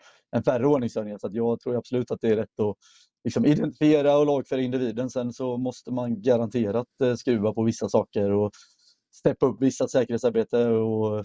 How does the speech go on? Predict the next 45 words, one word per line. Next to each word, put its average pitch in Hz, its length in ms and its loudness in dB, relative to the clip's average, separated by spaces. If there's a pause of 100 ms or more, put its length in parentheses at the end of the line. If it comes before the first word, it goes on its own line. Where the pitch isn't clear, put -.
liksom, 113 440 -6
hela 113 180 4
den 139 240 4
biten. 123 340 0
Och 110 160 -2
man 110 140 -6
kan 113 280 -6
diskutera 107 480 -4
längden 104 440 -4
på 113 100 -4
individuella 104 420 -2
straff - 320 -4
och 107 160 0 (460)
hela 120 200 8
den 113 80 4
biten. 107 280 0
Men, 110 300 0 (440)
alltså, - 200 -8
själva 110 320 0
strategin - 440 -2
i 113 60 0
sig 156 440 2
är 139 100 2
det 131 60 2
ju 127 60 2
inget 113 160 -2
fel 104 220 -4
på. 104 120 -6
Sen 113 200 -4
måste 113 240 -6
vi 107 280 -6
hitta 104 240 -6
lite 101 260 -6
bättre 98 320 -4
lösningar 104 460 0
och 104 160 0
lite 98 280 -2
bättre 107 300 -4
metoder, 101 400 -2
både 101 260 -2
i 110 40 0
lagar 117 460 2
och 139 220 2 (320)
arbete 113 720 -2
och 107 240 -2